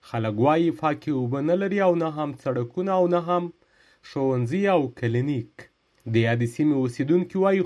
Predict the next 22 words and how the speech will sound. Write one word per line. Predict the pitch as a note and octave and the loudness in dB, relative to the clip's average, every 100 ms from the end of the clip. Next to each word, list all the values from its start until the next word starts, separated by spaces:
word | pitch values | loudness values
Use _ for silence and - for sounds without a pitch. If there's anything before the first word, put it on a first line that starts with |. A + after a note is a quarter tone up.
| E3+ | -2
خوشحاله | D3+ G3+ G#3+ G#3+ D#3 | -2 2 2 4 2
دي | D#3 | 0
چې | - C#3+ | -4 -4
کورونه | B2+ C#3 C3+ | -2 0 0
یې | B2 | -2
ورته | A#2 D3 C#3 | -2 -6 -2
جوړ | D3 A#2+ | -2 -2
سوه، | - - - _ _ _ - | -6 -10 -12 _ _ _ -6
خو | B2 | 0
وایي | B2 C3+ C3 | 2 2 0
د | A#2+ G#2+ | 0 0
ژوند | C#3 E3 D#3 C3+ | 0 0 0 -2
لومړنۍ | B2 B2 D3 G#3 E3+ | 0 0 2 2 2
اړتیاوې | B2 - C#3+ D3+ | 0 -2 0 0
په | C#3+ | -4
کښې | - A#2 A#2 | -6 -6 -4
کې | E3+ | -6
په | C#3+ B2 | -4 -4
نظر | G#2 A2 G#2+ | -2 -4 -4
کې | C3+ C3+ | -4 -2
نه | |
دي | A2+ | -2